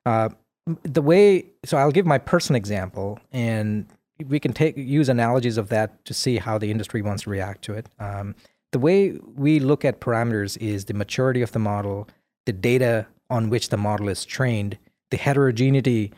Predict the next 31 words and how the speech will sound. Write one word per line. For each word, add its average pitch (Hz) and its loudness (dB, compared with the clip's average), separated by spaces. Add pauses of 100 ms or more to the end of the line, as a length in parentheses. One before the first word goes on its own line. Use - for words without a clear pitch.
(260)
of 110 -2 (240)
the 117 0
application, 107 -2 (100)
which 123 -2
means 123 2
that 110 0
if 107 -6
you 131 0
have 127 0
an 110 -2
A 120 0
I 113 0
algorithm 107 0
for 101 -4 (140)
chest - -2
X-ray 101 -4
triage, 101 -4 (300)
does 113 0
it 123 0
only 147 4
work 123 0 (280)
on 120 0
the 110 0
G 113 -2
E - 2
machine, 180 0
or 120 -4
can 127 -2
it 123 0
also 139 -2
work 120 -2